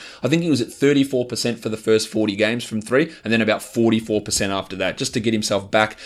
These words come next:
to that overall number that we're used to seeing from Klay, forty percent shooting from three. So he did that again this season, but he just is such an underwhelming fantasy contributor, and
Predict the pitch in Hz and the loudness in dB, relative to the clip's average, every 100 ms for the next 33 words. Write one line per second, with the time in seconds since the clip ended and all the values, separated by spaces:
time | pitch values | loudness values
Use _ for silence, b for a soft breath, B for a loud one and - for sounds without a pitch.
0 | B - 135 123 123 127 120 110 107 107 | B 2 6 6 6 4 4 4 4 4
1 | 104 101 98 92 104 104 - 98 - 98 | 0 0 -2 -2 -2 -4 -4 -4 -4 -4
2 | 95 101 104 92 - - 110 104 98 101 | -4 -6 -2 -2 -4 -8 -2 0 -2 -4
3 | - 95 - 95 90 92 92 92 - 80 | -4 -4 -4 -4 -6 -8 -8 -8 -8 -6
4 | 107 107 127 135 113 107 110 113 110 110 | -2 -2 0 2 4 4 2 2 2 2
5 | 117 147 110 107 117 104 143 - - 139 | 2 0 0 -2 -2 -2 -2 -4 0 0
6 | 117 B B B - 190 185 170 - 131 | 0 B B B 0 0 0 -2 0 2
7 | 156 147 123 123 120 113 107 107 107 - | 4 4 4 4 2 2 0 0 0 -2
8 | 101 98 - 104 110 135 B B 113 113 | -4 -6 -4 2 2 2 B B 0 2
9 | 113 113 107 | 4 2 0